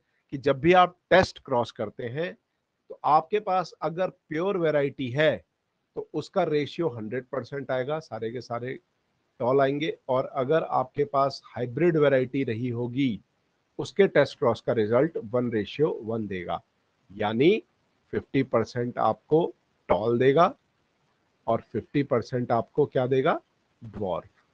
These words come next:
तो ये पता लगाने का सबसे सरल तरीका होता है genetics के अंदर, इसको test cross बोलते हैं। तो test cross आ गया समझ में?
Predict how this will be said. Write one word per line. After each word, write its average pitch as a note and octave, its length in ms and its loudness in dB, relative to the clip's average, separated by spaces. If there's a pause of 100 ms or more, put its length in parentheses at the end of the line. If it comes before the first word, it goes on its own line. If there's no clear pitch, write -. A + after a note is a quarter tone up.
(680)
तो A2+ 60 -4
ये D#3 480 10
पता E3 320 6
लगाने C#3+ 380 4
का F3 160 -2
सबसे D3+ 360 -4
सरल A#2+ 360 0
तरीका G#2+ 380 -2
होता G2+ 380 -2
है D#3+ 200 2 (380)
genetics A#2+ 460 4
के - 120 2
अंदर, A2+ 300 6
इसको D3+ 360 2
test D#3+ 420 8
cross F2+ 340 -6
बोलते F#2 300 -4
हैं। F#2 120 -6 (420)
तो A#2+ 60 -8
test - 340 10
cross F3 280 8
आ C#3 180 6
गया E3 240 6
समझ F#3 280 0
में? G3 160 0